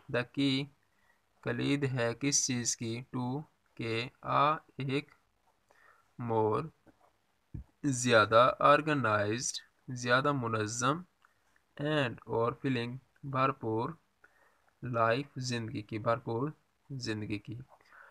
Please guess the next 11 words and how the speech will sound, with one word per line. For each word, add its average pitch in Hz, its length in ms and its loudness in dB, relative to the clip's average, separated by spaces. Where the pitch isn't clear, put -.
तो 156 60 -6
इसकी 160 220 -4
कंप्लीट 143 460 -2
ट्रांसलेशन 127 520 -4
होगी 107 340 -4
कि 156 100 -6
मुख्तसरन, 127 840 -2
वक्त 139 280 -2
का 139 80 4
इंतज़ाम 107 840 -2
एक 131 240 -6